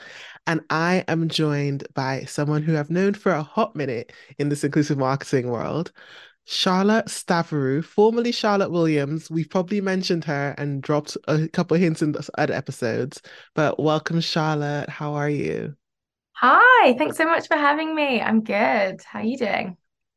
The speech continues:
Speaker 1: Good. I'm excited. We have been talking about influencer marketing in varieties of ways when it comes to inclusive marketing. But before we dive into that, tell people a little bit about what you do.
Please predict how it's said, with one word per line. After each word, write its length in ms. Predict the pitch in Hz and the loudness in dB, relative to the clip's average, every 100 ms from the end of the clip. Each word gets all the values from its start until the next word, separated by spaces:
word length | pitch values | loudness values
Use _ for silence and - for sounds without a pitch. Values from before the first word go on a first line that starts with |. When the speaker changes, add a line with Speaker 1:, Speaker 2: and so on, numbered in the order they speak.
| _ _ _ - | _ _ _ -2
Speaker 1:
Good. 680 | 175 190 202 202 185 165 151 | 2 4 4 4 4 4 2
I'm 300 | 156 180 190 | 2 4 4
excited. 1000 | 185 185 - 156 160 165 - 143 131 123 | 2 0 -2 2 2 2 2 4 2 0
We 280 | 120 160 190 | -2 0 0
have 320 | 208 196 190 | 0 -2 -4
been 240 | - 165 160 | -6 -6 -6
talking 460 | - 151 151 156 - | -4 -4 -4 -8 -8
about 560 | 139 135 127 123 - _ - _ _ _ _ - | -4 0 0 -2 -6 _ -20 _ _ _ _ -2
influencer 560 | 170 180 185 175 165 160 | 2 4 4 4 4 2
marketing 560 | 151 143 143 - 143 131 | 2 0 -2 0 0 2
in 180 | 139 | -2
varieties 720 | 127 143 135 135 139 143 139 | -2 -2 0 0 -2 -2 -2
of 200 | - 127 | -4 -10
ways 360 | 120 127 123 120 | -4 0 0 0
when 80 | 120 | -2
it 100 | 107 | -4
comes 200 | 120 - | -6 -4
to 80 | 120 | -4
inclusive 340 | 120 113 113 | -4 -4 -2
marketing. 400 | 120 113 120 120 | -2 -2 -2 0
But 160 | 135 143 | 0 0
before 300 | 139 175 175 | 2 4 4
we 100 | 185 | 4
dive 240 | 160 151 | 2 2
into 240 | 143 139 | 0 -2
that, 320 | 127 101 101 - _ _ _ _ _ | -4 -2 -2 -6 _ _ _ _ _
tell 220 | - 180 | 2 4
people 240 | 175 165 156 | 4 4 4
a 20 | |
little 140 | 151 | 4
bit 100 | 143 | 2
about 240 | 135 127 90 | 0 0 -2
what 100 | 104 | -4
you 120 | 113 | -4
do. 200 | 104 | -6